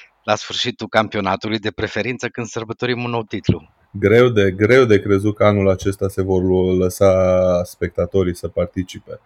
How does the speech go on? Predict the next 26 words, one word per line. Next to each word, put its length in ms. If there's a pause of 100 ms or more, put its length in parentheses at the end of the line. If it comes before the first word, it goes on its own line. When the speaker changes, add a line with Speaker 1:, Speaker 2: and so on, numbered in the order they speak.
(120)
Speaker 2:
Chiar 200
ne-am 220
dorit 460
enorm 380
de 100
mult 400
să, 440
să-i 180
avem 240
alături 400
de 60
noi, 180
să 80
ne 80
împingă 360
de 140
la 140
spate 380
spre 260
un 80
nou 160
titlu, 520 (380)
însă 500
realitatea 840
din, 320
uh, 400